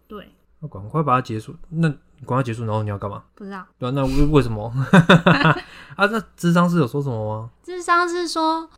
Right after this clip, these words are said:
Speaker 1: 他那时候说我，我是不是，是对自己要说明三次很不耐烦？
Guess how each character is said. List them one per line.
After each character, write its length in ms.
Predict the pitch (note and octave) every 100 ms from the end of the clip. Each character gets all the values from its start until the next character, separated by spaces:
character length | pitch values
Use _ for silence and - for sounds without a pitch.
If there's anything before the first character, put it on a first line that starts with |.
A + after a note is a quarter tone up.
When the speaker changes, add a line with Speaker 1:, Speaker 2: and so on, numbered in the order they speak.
| _
Speaker 1:
他 220 | F4 F#4+
那 140 | G4+ F4
时 100 | D4
候 80 | C#4+
说 300 | C#4+ C4+ C4+
我， 180 | A#3+ F#3 F#3
我 140 | F#3 F#3+
是 140 | B3
不 40 | A3
是， 160 | A#3+
是 160 | A3 A#3
对 220 | A3+ G#3+
自 160 | A3+ A3
己 120 | F3
要 140 | D#3+
说 220 | F3+ F#3+
明 160 | F3+ E3
三 220 | E3 E3
次 160 | E3+ F3+
很 140 | D3+
不 100 | E3
耐 180 | D#3+ E3+
烦？ 160 | -